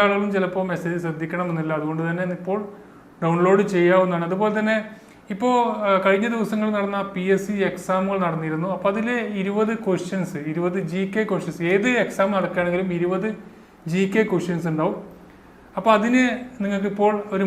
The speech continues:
മോക്ക് ടെസ്റ്റ് ചെയ്ത് നോക്കാം. അതിൻ്റെ ലിങ്കും താഴെ ഡിസ്ക്രിപ്ഷനിൽ കൊടുത്തിട്ടുണ്ട്. അതൊന്ന് ചെയ്ത് നോക്കുക. ഇത്തരം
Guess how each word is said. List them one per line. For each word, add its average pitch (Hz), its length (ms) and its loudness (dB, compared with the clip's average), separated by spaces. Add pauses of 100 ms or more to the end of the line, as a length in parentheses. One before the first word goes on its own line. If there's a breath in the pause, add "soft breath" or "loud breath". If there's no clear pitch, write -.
മോക്ക് 180 220 0
ടെസ്റ്റ് 190 280 -2
ചെയ്ത് 175 240 4
നോക്കാം. 170 320 0
അതിൻ്റെ 190 280 0
ലിങ്കും 175 280 0 (100)
താഴെ 160 260 2
ഡിസ്ക്രിപ്ഷനിൽ 160 460 -6
കൊടുത്തിട്ടുണ്ട്. 160 380 -4
അതൊന്ന് 214 280 2
ചെയ്ത് 185 180 2 (100)
നോക്കുക. 190 280 -2 (760 loud breath)
ഇത്തരം 247 260 4